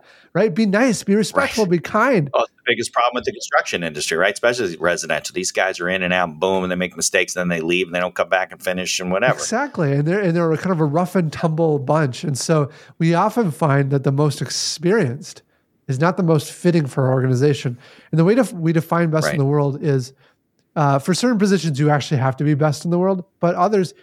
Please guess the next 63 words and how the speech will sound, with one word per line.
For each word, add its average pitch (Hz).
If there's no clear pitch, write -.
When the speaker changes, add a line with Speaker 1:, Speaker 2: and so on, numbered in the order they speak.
Speaker 1:
you 160
have 190
to 208
be 180
on 165
the 151
journey 135
to 160
become 143
best 123
in 160
the 156
world, 160
right? 156
So -
you 160
have 165
to 175
have 160
spirit, 196
the 196
Speaker 2:
Okay. 190
Speaker 1:
energy, 165
the 139
drive, 143
that 143
you're 190
learning 175
faster 165
than 156
everyone 151
else, 202
that 175
you're 143
going 156
faster 170
than 165
everyone 151
else, 185
and 143
then 151
you're 143
also 131
in 165
a -
good 156
spot 165
for 165
us. 170
Speaker 2:
And 92
then 87
you 101
can 92
develop 82
Speaker 1:
Yeah. 110
Speaker 2:
them, 76
and 76
they 80
kinda 78
buy 76
into 76
all 76
your 78